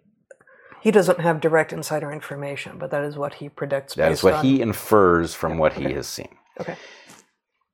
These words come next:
Speaker 2: Now, I had a particular concern about this, and he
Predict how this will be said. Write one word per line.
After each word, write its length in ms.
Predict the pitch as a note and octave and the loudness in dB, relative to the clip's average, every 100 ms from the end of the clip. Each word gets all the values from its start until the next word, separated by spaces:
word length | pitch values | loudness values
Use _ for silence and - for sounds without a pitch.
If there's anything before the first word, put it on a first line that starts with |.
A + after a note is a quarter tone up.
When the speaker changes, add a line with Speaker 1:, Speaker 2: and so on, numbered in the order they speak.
| _ G2+ | _ 0
Speaker 2:
Now, 360 | G2+ F#2 - _ _ _ _ _ _ _ _ _ _ - | 4 4 2 _ _ _ _ _ _ _ _ _ _ 0
I 160 | B2+ D3 | 2 4
had 200 | D#3 C#3+ | 6 4
a 40 | |
particular 480 | B2+ A#2 B2 - A2+ | 2 0 0 2 2
concern 460 | G#2+ G#2+ - G2+ G2 | 2 -4 0 0 4
about 300 | F2 F2 - | 4 4 4
this, 240 | F2 - | 0 0
and 140 | E2 D#2+ | -6 -4
he 500 | F2 F2 E2+ D#2+ | -2 -2 -2 -8